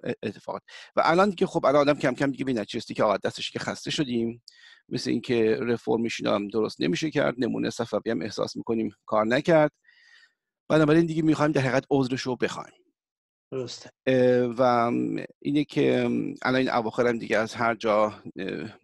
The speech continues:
Speaker 1: در زمینه‌های روشنفکری، درون، بیرون کشور، همه دارن در مورد اکسیون‌های مثل، نمی‌دونم، باز پس فرستادن قرآن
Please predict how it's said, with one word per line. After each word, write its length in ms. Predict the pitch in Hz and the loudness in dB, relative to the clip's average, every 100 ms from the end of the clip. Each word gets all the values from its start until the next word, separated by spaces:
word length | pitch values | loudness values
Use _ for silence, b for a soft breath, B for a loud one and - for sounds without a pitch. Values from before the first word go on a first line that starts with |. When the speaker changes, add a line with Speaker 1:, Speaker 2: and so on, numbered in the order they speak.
| - | -8
Speaker 1:
در 160 | 107 107 | -6 -4
زمینه‌های 420 | 107 101 101 117 | -6 -6 -4 -4
روشنفکری، 600 | 113 113 98 101 - 135 | -4 -4 -4 -6 -4 -2
درون، 420 | 120 104 131 135 | 0 0 0 0
بیرون 360 | 101 110 143 131 | -2 0 0 0
کشور، 480 | - - 131 143 135 B B B - | -4 -4 2 4 2 B B B -2
همه 180 | 131 127 | 0 2
دارن 260 | 123 123 | 2 2
در 120 | 123 | 2
مورد 240 | 107 113 113 113 - | 0 -2 -4 -4 -4
اکسیون‌های 520 | 120 - 117 110 123 | -6 -4 -2 0 0
مثل، 280 | 120 - 120 | 0 -2 -2
نمی‌دونم، 360 | 104 113 110 | -2 -2 -2
باز 240 | 107 110 - | 0 0 0
پس 180 | 107 - | -2 -2
فرستادن 500 | 117 110 110 113 120 | -4 -4 -4 -2 -4
قرآن 520 | - 104 - 123 117 | -4 -2 0 -2 -4